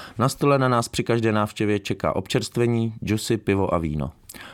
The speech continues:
V obyváku má také dvě postele navíc pro svoji rodinu nebo různé kamarády a známé, kteří potřebují čas od času voraz a pár dní se v klidu vyspat. Od sedmnácti šeďák dobrovolničil a pracoval v neziskovkách, kde dělal s problémovou mládeží.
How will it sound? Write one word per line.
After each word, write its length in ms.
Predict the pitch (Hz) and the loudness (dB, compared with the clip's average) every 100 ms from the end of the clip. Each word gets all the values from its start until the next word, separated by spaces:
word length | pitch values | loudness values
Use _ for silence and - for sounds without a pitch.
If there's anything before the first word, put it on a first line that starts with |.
| - | -12
V 60 | - | -2
obyváku 460 | 131 143 131 127 123 | 2 6 6 4 2
má 160 | 120 | 2
také 260 | 113 - 107 | 0 0 0
dvě 140 | 104 | 0
postele 380 | 104 - 90 82 | -2 -4 -2 0
navíc 340 | 95 127 123 | 0 -2 -4
pro 140 | - 104 | -2 -4
svoji 280 | - 85 85 | -2 -2 0
rodinu 360 | 113 131 127 | 0 0 2
nebo 200 | 113 107 | 0 0
různé 300 | 104 98 90 | 0 0 -2
kamarády 500 | - 98 107 104 104 | 0 2 4 4 2
a 60 | 95 | 0
známé, 440 | 95 78 82 82 - - - | 0 0 0 -4 -6 -16 -16
kteří 260 | - 120 135 | -2 0 2
potřebují 480 | 131 - 117 117 110 | 0 -2 0 0 0
čas 200 | 113 - | -2 -4
od 160 | 107 | -6
času 300 | - 95 - | -4 -4 -2
voraz 340 | 85 107 113 - - - - | 2 2 2 -2 -14 -10 -4
a 60 | 98 | 0
pár 260 | 101 98 | 2 2
dní 120 | 101 | 0
se 140 | 95 101 | -4 -6
v 60 | |
klidu 220 | - 92 85 | -4 -2 -2
vyspat. 380 | 82 - 76 - - - - - - - - - - | -4 -8 -12 -14 -20 -20 -20 -20 -20 -20 -20 -20 -4
Od 160 | 110 131 | -2 2
sedmnácti 600 | 143 143 139 131 - 127 | 2 4 4 2 -2 -2
šeďák 380 | 117 110 98 | 2 2 4
dobrovolničil 680 | 95 98 117 127 120 - 123 98 | 2 2 2 2 0 0 -2 0
a 60 | |
pracoval 400 | 95 95 107 80 | -2 -2 0 0
v 40 | 78 | 0
neziskovkách, 720 | 92 104 - - 104 104 - - - - | -2 -2 -4 -2 0 -2 -4 -14 -14 -4
kde 160 | 101 120 | 0 2
dělal 280 | 127 123 117 | 4 4 2
s 60 | |
problémovou 520 | - 107 101 104 101 | 0 0 2 0 0
mládeží. 540 | 95 82 80 80 85 | 0 0 0 -2 -4